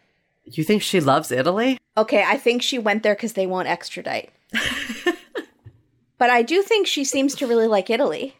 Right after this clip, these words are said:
Speaker 1: Yeah.
Speaker 2: She seems to like traveling a lot. She's, has
Speaker 1: I don't know.
Speaker 2: wanderlust.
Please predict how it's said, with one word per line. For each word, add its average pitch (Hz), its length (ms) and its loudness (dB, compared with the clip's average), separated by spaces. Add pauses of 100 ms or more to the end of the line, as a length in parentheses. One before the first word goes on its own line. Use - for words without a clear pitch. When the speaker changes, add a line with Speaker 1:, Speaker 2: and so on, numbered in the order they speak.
(140)
Speaker 1:
Yeah. 262 240 -6 (480)
Speaker 2:
She - 260 -8
seems 311 360 -4
to 359 80 -2
like 226 240 2
traveling 196 560 -2
a 160 40 -2
lot. 123 340 -4 (680)
She's, 247 380 -6
has 233 240 0
Speaker 1:
I - 20 -10
don't 175 60 -12
know. - 60 -4
Speaker 2:
wanderlust. 196 800 -2